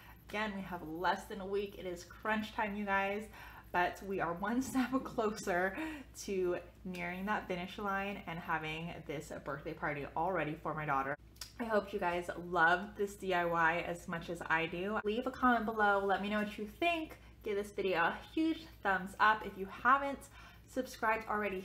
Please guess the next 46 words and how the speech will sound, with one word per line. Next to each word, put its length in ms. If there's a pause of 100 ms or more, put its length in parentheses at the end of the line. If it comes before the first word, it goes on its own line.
(140)
hit 180
that 200
subscribe 420
button 220 (120)
and 220
that 100
notification 600
button. 240
I 120
promise 500
you 80
there 120
are 120
so 280
many 140
more 160
D 220
I 340
Ys 120 (920)
regarding 580
this 160
whole 360
theme 420 (300)
coming 360
your 300
way, 540 (280)
and 300
you're 140
gonna 180
wanna 200 (100)
see 180
how 240
it 80
all 160
plays 260
out 220
in 80
the 160
end. 340
I'm 160
gonna 200
do 320 (360)
a 40
fun 240
little 180
video 640